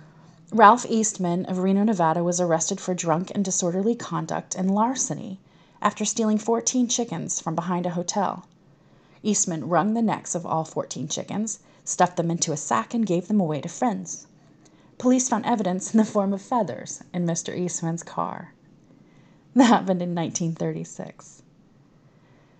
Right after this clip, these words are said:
Steve Betty, forty-four, of Tahoe, was jailed under suspicion of D U I,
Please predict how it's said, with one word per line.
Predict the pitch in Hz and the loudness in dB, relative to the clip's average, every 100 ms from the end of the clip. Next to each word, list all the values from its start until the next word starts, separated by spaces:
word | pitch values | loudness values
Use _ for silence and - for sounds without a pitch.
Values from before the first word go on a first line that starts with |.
| - - _ | -20 -20 _
Steve | - - 247 233 262 - | -12 -2 2 4 2 2
Betty, | 196 165 160 196 233 - _ _ | 0 0 -2 -4 -6 -12 _ _
forty-four, | - 190 202 262 - 151 147 185 - - | -4 0 2 0 0 0 0 -4 -8 -6
of | 185 | -4
Tahoe, | - 220 190 165 | 4 2 4 -2
was | 165 165 | 0 0
jailed | - 208 180 147 - | 2 4 4 2 -2
under | 175 170 | -6 -4
suspicion | - - - 185 202 175 | -4 -4 -2 -2 0 -2
of | 156 | -2
D | 165 | -2
U | 190 247 | 2 2
I, | 170 151 170 185 | 2 0 -6 -10